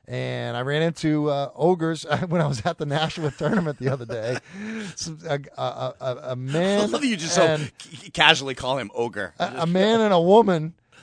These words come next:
Speaker 1: came up to me and started talking to me. And then midway through the conversation, they're like, "Yeah, we're Ogre's grandparents."
Speaker 2: I love it.
Speaker 1: That's what they said to me.
Speaker 2: Yeah.
Speaker 1: And then they told me about, you know, Carter Vedrani, who is
Speaker 2: Yeah.
Speaker 1: Ogre's little brother. And, uh, they're, he's very excited, uh,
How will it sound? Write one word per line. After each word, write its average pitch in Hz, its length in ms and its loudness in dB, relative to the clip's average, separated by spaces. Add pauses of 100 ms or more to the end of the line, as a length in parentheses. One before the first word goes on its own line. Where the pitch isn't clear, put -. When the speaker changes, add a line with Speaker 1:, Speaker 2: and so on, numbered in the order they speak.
(140)
Speaker 1:
came 180 260 2
up 208 140 6
to 180 80 -8
me 156 120 -2
and 143 80 -4
started 160 280 0
talking 208 380 -2
to - 120 -6
me. 123 380 -2 (360)
And 135 120 -6
then 175 200 0
midway 196 260 4
through 180 160 -4
the 165 60 -2
conversation, 165 640 -4
they're 139 80 -2
like, 131 220 -2
"Yeah, 165 160 -2
we're 156 220 -4
Ogre's 151 380 -2
grandparents." 113 720 -10
Speaker 2:
I - 40 -16
love 78 160 -14
it. 71 140 -14 (220)
Speaker 1:
That's 170 220 4
what 190 140 0
they 180 160 2
said 165 280 0
to 117 100 -10
me. 78 320 -10
Speaker 2:
Yeah. 52 340 -16
Speaker 1:
And 156 160 -2
then 170 120 2
they 165 100 0
told 156 240 0
me 147 80 0
about, 127 400 2
you 135 80 -10
know, 104 180 -10
Carter 131 500 -6 (120)
Vedrani, 95 480 -8
who 113 160 -6
is 92 280 -12
Speaker 2:
Yeah. 80 180 -8
Speaker 1:
Ogre's 107 440 -8
little 113 240 -8
brother. 101 500 -4 (480)
And, 101 400 -8
uh, 95 180 -4
they're, 127 220 -6
he's 151 220 -2
very 147 320 4
excited, 113 680 -2
uh, 95 220 -4